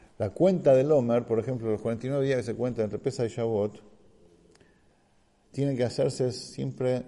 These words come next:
con la boca. Si uno, si uno cuenta con el pensamiento, no cumple la mitzvah. ¿Por qué?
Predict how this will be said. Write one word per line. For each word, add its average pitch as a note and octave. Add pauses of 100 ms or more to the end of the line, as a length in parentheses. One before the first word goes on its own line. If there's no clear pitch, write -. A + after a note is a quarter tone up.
con A2
la G#2
boca. G#2
Si -
uno, C#3 (160)
si -
uno C#3
cuenta B2+
con A2
el G#2
pensamiento, B2 (1500)
no A2+
cumple B2
la A#2+
mitzvah. B2+ (2000)
¿Por A2
qué? F2